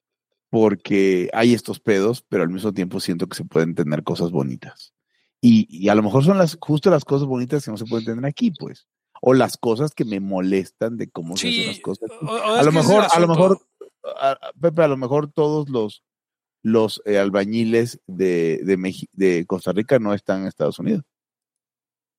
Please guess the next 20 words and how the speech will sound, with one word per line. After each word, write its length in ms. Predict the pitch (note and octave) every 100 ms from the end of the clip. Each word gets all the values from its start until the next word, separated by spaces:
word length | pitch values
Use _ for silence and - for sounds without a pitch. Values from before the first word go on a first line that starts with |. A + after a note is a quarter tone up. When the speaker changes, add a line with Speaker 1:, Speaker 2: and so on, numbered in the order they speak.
| _ _ _ _ _ _ _ -
Speaker 1:
Los 100 | B2
albañiles 340 | C3+ A#2+ C#3+ D3
vuelo-, 320 | C3 B2+ -
buenos. 440 | G#2 C#3+ A#2+ _ _ _ _ _ _ _
Y 60 | A2+
nos 160 | A#2 -
quedamos 260 | A2 B2+
con 120 | A#2
los 100 | F#2+
puros 240 | - A2 A2
malos, 280 | A2+ G2 _ _ _ _ _ -
¿no? 160 | D#3+
O 60 | D#3
sea, 120 | C3
a 20 |
lo 60 | A#2
mejor 260 | A2+ A#2 B2
tienen 460 | - A#2 A#2 A2+ A2+ _ _ _
otros 240 | - - -
problemas. 380 | G2 D2+ -